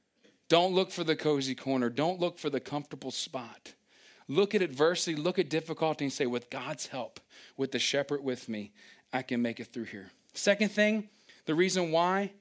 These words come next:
they get in a downcast position is they have too much wool. Now, see, this is a problem, okay? When you have too much wool, I don't know if you've ever had dogs. Anybody have dogs or even sheep? You may have had that too. All right. Uh, but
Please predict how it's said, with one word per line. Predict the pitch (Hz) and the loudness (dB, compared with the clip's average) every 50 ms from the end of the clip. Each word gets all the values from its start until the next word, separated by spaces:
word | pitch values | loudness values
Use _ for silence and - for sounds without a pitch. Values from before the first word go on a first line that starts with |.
| _ - | _ 0
they | 156 151 | 2 4
get | 160 170 170 | 4 4 2
in | 170 | 2
a | 165 | 2
downcast | 156 160 170 170 175 170 180 180 175 170 - | 2 2 2 2 2 0 0 0 0 -2 -4
position | 175 156 143 175 170 - 175 165 | -6 -4 -2 -2 -2 0 -2 -4
is | 151 143 | -2 -2
they | 156 143 | -2 -2
have | 151 160 156 - | -2 -2 -2 -4
too | - 165 160 | -4 -4 -2
much | 160 156 - 147 | -4 -4 -4 -2
wool. | 143 160 156 127 - - _ _ _ _ _ _ _ - - - - - - - - | -2 0 0 -2 -4 -8 _ _ _ _ _ _ _ -20 -20 -20 -20 -20 -12 -2 2
Now, | 175 175 | 2 2
see, | 175 - 208 | 4 2 2
this | 196 214 240 - | 2 2 2 2
is | 254 220 202 | 4 4 2
a | 196 | 2
problem, | - - - 233 247 226 175 143 113 120 135 | 2 4 4 4 6 4 4 2 0 -2 -4
okay? | 135 - - 175 180 | -2 2 4 4 4
When | 175 175 175 | 4 4 2
you | 180 175 | 2 4
have | 208 214 196 | 4 2 2
too | - - 262 269 | 2 2 4 4
much | 254 214 - - | 4 2 2 0
wool, | 143 170 233 220 170 143 151 147 - - - - - - - | 2 4 6 6 6 4 0 -2 -8 -16 -20 -20 -18 -6 -2
I | 156 | 0
don't | 175 214 | 2 2
know | 214 | 2
if | 190 175 | 2 2
you've | 196 196 175 | 0 0 2
ever | 185 175 | 2 2
had | 170 180 170 143 | 4 2 2 4
dogs. | 127 165 170 175 170 156 139 131 | 4 6 6 8 6 6 4 2
Anybody | 156 160 165 160 | 0 2 2 2
have | 151 151 135 | 2 0 2
dogs | 135 156 160 151 139 131 | 4 4 4 4 2 2
or | 147 | 2
even | 165 180 160 147 | 2 2 2 0
sheep? | 123 - - 131 120 120 - - - - - - - | 0 0 0 0 0 -2 -4 -8 -18 -18 -18 -8 -2
You | - 131 131 | 0 2 2
may | 143 147 | 4 2
have | 143 135 | 0 0
had | 143 139 135 | -2 -2 -2
that | 139 139 139 | 0 -2 -2
too. | - - 127 120 120 117 - _ - - _ _ - - _ _ _ - - - - - - | -2 -2 -2 -2 -4 -6 -10 _ -20 -20 _ _ -20 -20 _ _ _ -20 -20 -20 -20 -8 0
All | - 135 135 | 2 2 4
right. | 139 139 139 151 135 - - - - - | 4 2 0 0 -4 -8 -12 -16 -6 0
Uh, | - 147 151 147 | 2 4 4 4
but | 143 185 175 160 | 6 4 4 4